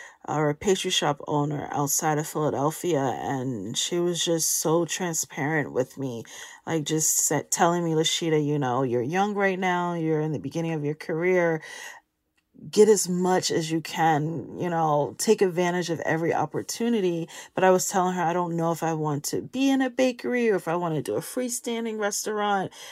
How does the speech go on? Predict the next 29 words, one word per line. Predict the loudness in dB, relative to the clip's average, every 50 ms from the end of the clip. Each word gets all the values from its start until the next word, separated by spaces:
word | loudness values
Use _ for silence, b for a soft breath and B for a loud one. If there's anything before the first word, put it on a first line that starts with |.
| B B B B
And | -6 -2 -2 -2 -2
she | -2 -2 -2
said, | -2 2 2 2 2
"If | 2 2
you're | 2 2 2 2
unsure, | 0 -2 -2 -2 -2 -4 -4 0 2 2 4 4 4 2 0 -2 -4 _
go | 2 2 4 4 2
into | -2 -4 -4 -6 -4 0 0 2 2 2 0 -2 -2
hotels, | 0 -2 -2 -2 -2 -6 -6 -6 -6 -6 -8 -10 -10 -12 -12 B B B B B B B B B _
because | -2 -2 2 4 4 4 4 2
you're | 0 2
going | 2 0 0 0
to | -2 -2 -2
be | 0 0 0 0
exposed | 0 0 -2 -2 0 0 2 2 2 2 0 -2 -2
to | 0 2 2 2 2 0 _ _ 0
every | 2 2 2 2 2 0 2
aspect | 2 2 2 2 0 -2 -2 -2 -2 -2 0 -2
of | -4 -4 -2
baking | -2 -2 -2 -2 -4 -4 -4
and | -4 -4 -4
pastry, | -2 -2 -2 -2 -4 -6 -8 -6
the | -2 -2 0
wedding | 2 2 2 2 2 0 -2 -4
cakes, | -2 -2 -2 -2 -4 -6
the | -8 -8
donuts, | -4 -2 0 0 0 0 -2 -4 -6 -6 -8 -8
the | -10 -8
confections, | -8 -8 -10 -10 -2 2 2 2 2 0 -4 -4 -4 -4 -6 -8 -8 -12 -12